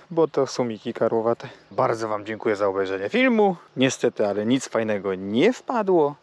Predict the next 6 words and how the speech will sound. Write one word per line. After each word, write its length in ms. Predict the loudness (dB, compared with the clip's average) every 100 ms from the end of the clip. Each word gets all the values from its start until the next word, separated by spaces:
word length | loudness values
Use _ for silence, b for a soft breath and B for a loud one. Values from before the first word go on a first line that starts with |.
| _ 0
Do 120 | 2
kolejnych 580 | 2 2 2 -2 -14 -6
odcineczków. 760 | -4 -2 -2 -2 -2 -4 -8 -4
Trzymajcie 580 | -2 0 0 -2 -2 0
się. 260 | 2 0 -2 0
Cześć! 1200 | 4 4 4 4 2 2 4 4 2 0 -8